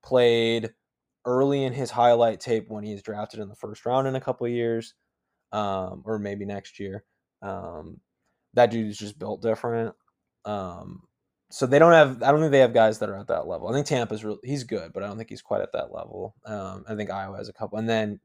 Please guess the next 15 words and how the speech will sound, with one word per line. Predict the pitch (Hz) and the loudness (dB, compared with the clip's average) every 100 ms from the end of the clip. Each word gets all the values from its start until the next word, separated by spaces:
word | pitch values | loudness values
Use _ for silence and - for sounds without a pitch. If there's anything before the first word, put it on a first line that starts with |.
| _ _ | _ _
Quinn | 117 113 | -6 -4
Schulte | 107 104 101 | -2 -4 -4
and, | 104 104 104 104 101 101 95 95 95 - _ _ _ _ _ - | -6 -6 -6 -6 -8 -10 -10 -12 -14 -16 _ _ _ _ _ -12
uh, | 95 | -10
Sebastian | - 113 107 - 107 | -2 2 4 2 -6
Castro, | 110 104 - 101 95 95 - - | -6 -6 -6 -8 -6 -8 -10 -10
like, | 92 - _ | -12 -12 _
really | 107 101 98 | -6 -4 -4
solid | - 101 98 98 - | -4 -4 -2 -4 -4
players. | 101 92 85 - | -6 -6 -6 8
I, | 131 139 | 8 10
I | 139 143 | 10 8
think | 156 | 8
Iowa | 120 120 117 117 110 104 | 10 10 10 8 6 4
ultimately, | 107 107 107 95 | -2 -6 -8 -10